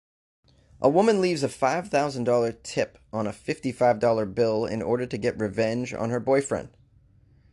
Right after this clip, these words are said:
Clearwater, Florida. A woman who gave a waitress in Clearwater a five thousand dollar tip has been arrested as deputies say she used a credit card in her boyfriend's name to get back at him for not buying her a plane ticket to New York.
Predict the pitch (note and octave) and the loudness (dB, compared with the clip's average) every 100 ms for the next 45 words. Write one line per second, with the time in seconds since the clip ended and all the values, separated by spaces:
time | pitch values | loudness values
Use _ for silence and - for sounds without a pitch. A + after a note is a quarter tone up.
0 | _ _ _ - D3+ G3 F#3+ F3 F3+ D#3+ | _ _ _ -6 4 4 8 8 6 4
1 | - E3+ D3+ E2 - _ - A#2 C#3+ D3+ | 2 2 2 -2 -12 _ -8 -4 -2 0
2 | B2 C3+ A2+ A#2 A2 A2+ B2 A#2 - G#2+ | -2 -4 -4 -4 -4 -4 -4 -6 -10 -12
3 | - C#3+ C3 G2 G2 F#2 G2 - A2+ B2 | -8 -2 -2 0 -2 -4 -6 -2 0 0
4 | A#2 A2+ A#2 A2 G2+ G2+ - A2 G#2+ G2 | -2 0 0 -2 -10 -6 2 2 2 -2
5 | - - B2+ A2+ F#2+ - G2 E2+ - - | -6 -6 -4 -6 -8 -8 -8 -4 -2 -2
6 | - B2 - G2 - B2+ A2 G2 F#2 - | -4 -8 -8 -8 -2 -2 -2 -8 -8 -6
7 | - A#2+ A#2+ G#2 G2 B2+ C3+ A#2+ - C#3+ | -2 -2 -4 -8 -4 -4 -4 -8 2 2
8 | C#3+ C#3+ C3+ A#2+ G2 A#2+ A#2+ A#2 G#2+ A2 | 2 2 2 0 -2 -2 -2 -4 -6 -4
9 | B2+ C3+ - F#2+ G#2 - D3+ - A2+ G#2+ | -4 -4 -6 -6 -4 0 0 -2 -8 -8
10 | G2+ G2+ G#2+ A2 D3 - G2 C3 C3+ C3 | -8 -8 -6 -2 -2 -4 -2 0 0 -2
11 | A#2+ A#2 F#2+ - C3+ C#3 C#3+ C3 C3+ - | -2 -2 -2 -4 -2 -2 -4 -6 -6 -6
12 | G#2+ A2+ C3+ B2 G2 - | -6 -2 0 2 0 -2